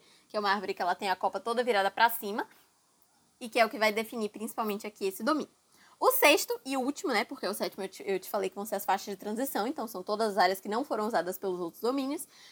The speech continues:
O sexto vai ser as pradarias. As pradarias ficam bem ali embaixo, bem no finalzinho e bem no lado que o Brasil faz fronteira interna com outros países, certo? Então ele tá bem dentro no continente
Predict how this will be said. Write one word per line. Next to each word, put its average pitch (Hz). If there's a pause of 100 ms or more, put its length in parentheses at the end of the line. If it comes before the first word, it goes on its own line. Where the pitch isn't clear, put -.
(120)
O 349
sexto 359
vai 339
ser 320
as 311
pradarias. 311
As 208
pradarias 220
ficam 240
bem 240 (220)
ali 415
embaixo, 220
bem 277
no 480
finalzinho 226 (220)
e 262
bem 247
no 302
lado 240 (300)
que 277
o -
Brasil 226
faz 226
fronteira 233
interna 285
com 277
outros 254
países, 302
certo? 208
Então 214
ele 196
tá 196
bem 262
dentro 226
no 196
continente 247